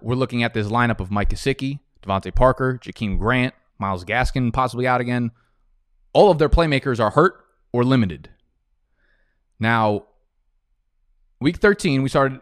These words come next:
we started to see Bowden get a little bit more play time. Caught all four of his targets for forty-one yards. Had a rush for eleven yards. Yesterday, when everybody went down, they went down early.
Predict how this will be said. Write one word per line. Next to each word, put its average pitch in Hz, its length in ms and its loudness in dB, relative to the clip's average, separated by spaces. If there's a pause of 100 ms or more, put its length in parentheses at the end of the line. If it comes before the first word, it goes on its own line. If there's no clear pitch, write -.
we 123 120 -4
started 135 220 0
to 120 60 -10
see 139 100 -6
Bowden 123 240 0
get 117 120 2
a - 20 2
little 120 160 0
bit 131 100 -4
more 127 140 -2
play 113 180 -2
time. 107 300 -6 (1600)
Caught 123 180 2
all 131 100 6
four 147 160 0
of 139 60 0
his 143 80 -4
targets 127 340 2
for 117 80 -8
forty-one 113 360 -2
yards. 101 400 -4 (720)
Had 110 120 0
a 110 60 2
rush 117 200 4
for 123 100 -2
eleven 110 240 2
yards. 87 520 -4
Yesterday, 110 540 0 (1040)
when 98 120 0
everybody 127 340 2
went 139 200 -2
down, 120 280 -2 (360)
they 98 60 -8
went 104 140 -2
down 117 180 0
early. 107 300 -2